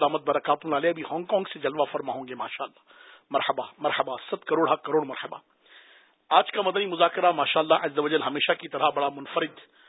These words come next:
اور رنگ برنگے مدنی پھولوں پر مشتمل تھا۔ حاجی امین کی خدمت میں میں عرض کرنا چاہ رہا تھا کہ آج کے مدنی مذاکرے کا جو پہلا مدنی پھول میں لینا چاہ رہا ہوں، جس پر میں چاہوں گا کہ آپ کے مدنی پھول بھی اور قبلہ نگران شورا اگر ہمارے ساتھ تشریف فرمائیں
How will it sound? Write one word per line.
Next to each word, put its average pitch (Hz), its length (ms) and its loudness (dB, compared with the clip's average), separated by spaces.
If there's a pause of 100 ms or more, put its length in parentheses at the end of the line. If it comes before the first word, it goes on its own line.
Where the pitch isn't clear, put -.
(360)
اور 143 260 6 (840)
رنگ 185 160 0
برنگے 165 360 -2
مدنی 151 280 -2
پھولوں 165 340 -4
پر 170 160 -6
مشتمل 147 380 -8
تھا۔ 151 220 -8 (1400)
حاجی 143 160 -8
امین 180 180 -6
کی - 160 -12
خدمت 175 300 -6
میں 175 80 -10
میں 160 100 -4
عرض 147 80 -4
کرنا 165 240 -2
چاہ 156 140 -2
رہا 156 80 0
تھا 165 120 -8
کہ 156 260 -8
آج 156 220 0
کے 196 120 -4
مدنی 156 260 -4
مذاکرے 147 400 -4
کا 156 140 -6
جو 151 100 -2
پہلا 151 320 -2
مدنی 160 280 -6
پھول 170 340 -12
میں 151 220 -10
لینا 147 300 -4
چاہ 135 220 -4
رہا 131 120 0
ہوں، 147 140 -2 (640)
جس - 120 -18
پر 170 80 -8
میں 160 100 -4
چاہوں 151 240 -6
گا 156 80 0
کہ 151 220 -6
آپ 143 180 -2
کے 160 80 -6
مدنی 147 280 -4
پھول 151 200 -10
بھی 156 100 -8
اور 156 80 -4
قبلہ 151 240 -6
نگران 147 320 -2
شورا 165 220 2
اگر 156 160 2
ہمارے 147 300 0
ساتھ 156 120 -2
تشریف - 300 -10
فرمائیں 156 340 0